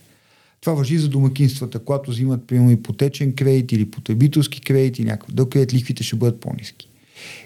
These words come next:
И знаете ли, а, знаеш ли, а, в добрите времена,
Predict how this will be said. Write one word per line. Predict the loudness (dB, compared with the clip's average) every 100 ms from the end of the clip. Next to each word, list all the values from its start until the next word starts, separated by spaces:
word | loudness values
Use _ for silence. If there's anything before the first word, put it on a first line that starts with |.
| 2
И |
знаете | 4 4 2 0
ли, | -2 -4 -6
а, | -2 -2 -2 -2
знаеш | 0 0 0 0
ли, | -4 -4 _ -20 -20 -20 -8
а, | -4 -2 -4
в | -2 -2
добрите | 0 0 0 0 -2
времена, | 2 2 2 2 -2